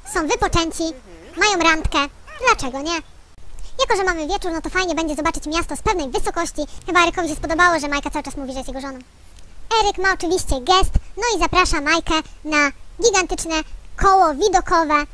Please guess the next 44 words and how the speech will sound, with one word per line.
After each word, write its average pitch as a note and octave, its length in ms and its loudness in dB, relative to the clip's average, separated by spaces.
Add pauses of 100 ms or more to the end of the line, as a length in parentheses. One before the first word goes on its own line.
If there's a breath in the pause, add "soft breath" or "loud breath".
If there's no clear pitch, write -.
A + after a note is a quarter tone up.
(380)
gdzie A4 160 2
będzie F#4+ 240 2
mogła D#4 260 2
obejrzeć C#4+ 280 -2
całą D#4 260 8
okolicę D4 360 -4
z C4 40 -12
góry. F4 240 2 (580)
Nawet G#4 200 4
zaopatrzył G4 300 4
się F4+ 100 0
on F4 100 2
w D4 40 0
lornetki, E4 460 2
o F#4 60 2
proszę. F4+ 280 0 (1080)
Będą E4+ 200 0
się D#4+ 100 -4
wszystkiemu G#4 320 -2
przyglądać. D#4 500 0 (720)
Dzień G4 140 -6
dobry, F4+ 200 6 (340)
gdzie F4 100 -2
tutaj F4 160 0
jest - 80 -2
kasa? D#4+ 200 -2 (380)
A F#4 40 -4
czy A4+ 100 0
ja A#4+ 80 4
jestem F#4 180 -2
właścicielką? C#4+ 420 -8 (1120)
Może A#4 140 -2
przejdźmy A#4+ 320 2
się - 80 2
tam F4+ 120 0
dalej, D4 220 2
co? - 120 -4 (260)
Eryk. C#4 160 0 (1000)
Z D#4+ 80 -6
góry A#4+ 200 0
byś A4 100 -2
miał A4+ 120 2
lepszy A4 200 0
widok. D4 280 -4